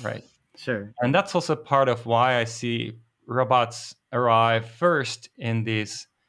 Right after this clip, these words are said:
Speaker 1: semi-structured environments where warehouse, there's, like,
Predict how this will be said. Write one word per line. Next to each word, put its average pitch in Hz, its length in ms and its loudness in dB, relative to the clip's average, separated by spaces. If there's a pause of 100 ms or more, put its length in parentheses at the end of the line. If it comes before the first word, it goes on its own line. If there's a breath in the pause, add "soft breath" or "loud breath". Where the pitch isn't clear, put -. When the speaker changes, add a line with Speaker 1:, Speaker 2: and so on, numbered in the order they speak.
(120)
Speaker 1:
semi-structured 139 680 -2
environments 123 500 0
where 117 280 -2 (1400)
warehouse, 139 580 -2
there's, 117 180 -4
like, 90 180 -6